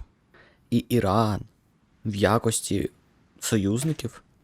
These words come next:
і потім ще Багдад в якості союзників. Знову ж. Ну да, тут прям у нас максимум з Туреччиною, максимум з Іраном. Там потрохи вже падає, але тут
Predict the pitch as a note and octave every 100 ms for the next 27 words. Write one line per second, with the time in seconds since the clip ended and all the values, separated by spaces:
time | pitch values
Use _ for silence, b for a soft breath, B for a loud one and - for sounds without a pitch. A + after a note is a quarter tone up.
0 | _ _ _ - G2 G#2+ G#2+ - G2+ G2+
1 | F#2+ G#2 - D3+ B2+ - - G#2 F#2 F#2
2 | - - - - _ _ _ _ - E2
3 | - - _ _ _ _ _ _ B2+ G2+
4 | D2 - - _ F2+ E2+ - E2+ F2 -
5 | - G2 F#2+ - - - G2+ F#2+ - G#2
6 | F#2+ F#2+ - G2+ F#2+ G#2+ A2+ D#3 G2+ -
7 | _ _ b b b - B2 F#2 - G#2+
8 | A#2 D3 - G2+ F#2+ F#2 -